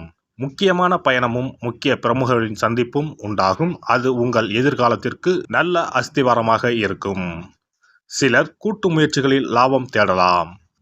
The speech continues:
பரணி நட்சத்திரம். இந்த மாதம் ஆரோக்கியம் நன்றாக இருக்கும். தொழில், வேலை, உத்தியோகம் ஆகியவற்றில் வெற்றி அடையலாம். சேமிப்பும் உண்டாகும். உங்கள் உழைப்பும்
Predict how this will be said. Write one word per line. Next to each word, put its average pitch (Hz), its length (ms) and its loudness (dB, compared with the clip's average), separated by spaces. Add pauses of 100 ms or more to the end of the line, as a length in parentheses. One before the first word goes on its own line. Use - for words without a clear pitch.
பரணி 123 440 0
நட்சத்திரம். 113 640 0 (240)
இந்த 117 260 -2
மாதம் 123 500 2
ஆரோக்கியம் 131 540 2
நன்றாக 113 520 0
இருக்கும். 92 500 -6 (840)
தொழில், 196 320 0 (100)
வேலை, 143 320 2 (120)
உத்தியோகம் 123 540 0
ஆகியவற்றில் 117 720 0
வெற்றி 110 380 -4
அடையலாம். 92 640 2 (640)
சேமிப்பும் 131 580 2 (140)
உண்டாகும். 110 520 0 (100)
உங்கள் 180 380 0
உழைப்பும் 143 480 0